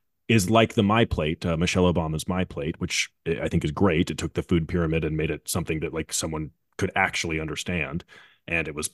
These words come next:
better than the food pyramid from an even, like, from a health perspective in the first place, right? Um, but I think that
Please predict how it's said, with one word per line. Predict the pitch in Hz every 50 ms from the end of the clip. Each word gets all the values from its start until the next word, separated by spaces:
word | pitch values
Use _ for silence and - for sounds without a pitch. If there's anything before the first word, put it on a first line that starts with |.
| _ -
better | - 80 - 95 92 87 82 80
than | 78 80 80
the | 78
food | - 85 80 78 -
pyramid | - 87 82 78 80 76
from | - 87 80 80
an | 80
even, | 87 87 90 85 82 80 76
like, | 87 87 -
from | - 98 87 87
a | 82 82 82 85 90 _ _ _ _ _ _ _ _ _ _ _ _ _ -
health | 120 120 113 -
perspective | 101 - - 104 101 - 92 85
in | 78
the | 73
first | - 92 101 - -
place, | 82 73 71 - -
right? | 92 92 92 - - - - - - -
Um, | 110 110 110 101 95 92 90
but | - 120 113 107 104 - - - _ _ _ _ _ _ -
I | 113
think | 101 - 117 110 - -
that | 113 104 98 90 - - -